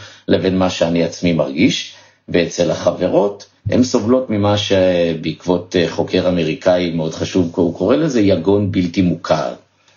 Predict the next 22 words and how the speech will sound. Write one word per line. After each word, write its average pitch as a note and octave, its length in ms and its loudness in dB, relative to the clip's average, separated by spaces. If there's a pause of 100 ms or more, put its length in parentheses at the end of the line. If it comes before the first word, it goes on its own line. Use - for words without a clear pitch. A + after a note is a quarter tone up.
(380)
באנגלית F2 440 2
disenfranchised F2+ 1000 0
grief, - 540 -4
כלומר, E2 460 0
החוויה E2 500 0
של A#2+ 240 0
האבל D3 440 2
שלא G2 440 2
מקבלת A#2 540 0
הכרה E2 400 0
חברתית, F#2 760 -2 (440)
ולכן F#2 460 0
נוצרת G#2+ 560 0
בעצם F2 440 0
המצוקה F2 520 -2
ה-, D#2+ 400 -2 (160)
אה, C#2 260 -2 (120)
אה, C#2 160 -2 (120)
מוכפלת E3 680 0
הזאת E2+ 220 -2
של D#2+ 180 -2
הבדידות E2+ 520 0